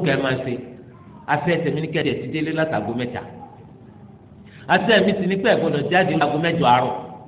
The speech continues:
Aago mẹ́rin wọ́n ní kẹ́ ẹ wọlé o. Méje wọ́n ti ní kẹ́ ẹ máa jáde. Ẹ rí i pé ẹ̀yin ó ti sọ fún ọmọ kó ti wọlé kó tó dásìkò náà.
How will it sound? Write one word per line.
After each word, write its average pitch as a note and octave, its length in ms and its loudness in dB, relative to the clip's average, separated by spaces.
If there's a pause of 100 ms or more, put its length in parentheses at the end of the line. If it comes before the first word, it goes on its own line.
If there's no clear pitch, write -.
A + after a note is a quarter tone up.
(1120)
Aago D3+ 240 -2
mẹ́rin F#3 320 6
wọ́n D#3 100 6
ní D#3+ 60 2
kẹ́ D3+ 160 0
ẹ C#3 60 2
wọlé C#3 200 2
o. - 100 0 (1040)
Méje F#3+ 360 2
wọ́n E3 180 0
ti D#3+ 100 0
ní D#3+ 80 -2
kẹ́ D3 160 0
ẹ C#3+ 80 0
máa D3 140 2
jáde. D3+ 300 0 (1080)
Ẹ F3+ 140 0
rí F#3 100 6
i G3 60 0
pé G3 80 4
ẹ̀yin F#3 160 2
ó E3+ 40 2
ti - 120 -2
sọ D3+ 140 -4
fún D#3+ 120 -2
ọmọ C#3+ 120 -2
kó E3 140 -2
ti D3+ 120 -4
wọlé D3+ 220 -2
kó D#3+ 80 -4
tó D#3+ 140 -6
dásìkò D3+ 400 -2
náà. G#2+ 160 -6